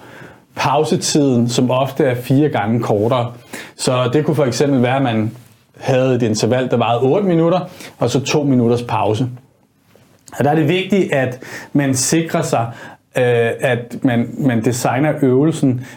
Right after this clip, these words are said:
med en vis størrelse i forhold til spillerantal, således at der ikke kommer for meget duelspil. Man skal tænke over, hvordan man kan designe det til, at, at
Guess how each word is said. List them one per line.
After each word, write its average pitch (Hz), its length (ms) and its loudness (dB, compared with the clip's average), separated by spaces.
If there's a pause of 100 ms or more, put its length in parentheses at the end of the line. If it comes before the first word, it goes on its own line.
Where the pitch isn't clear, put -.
med 120 160 2
en 110 220 2
vis 147 140 2
størrelse 147 540 0
i 127 60 0
forhold 120 420 0
til 107 140 -4
spillerantal, 156 760 0
således 135 480 0
at 123 180 0
der 131 60 0
ikke 127 160 -4
kommer 135 260 0
for 127 100 -2
meget 120 340 2
duelspil. 117 580 0 (540)
Man 123 120 0
skal 123 140 0
tænke 165 260 0
over, 160 160 2
hvordan 143 200 2
man 147 100 0
kan 131 140 -2
designe 127 460 0
det 131 100 -2
til, - 160 0
at, 123 240 0 (720)
at 160 160 -2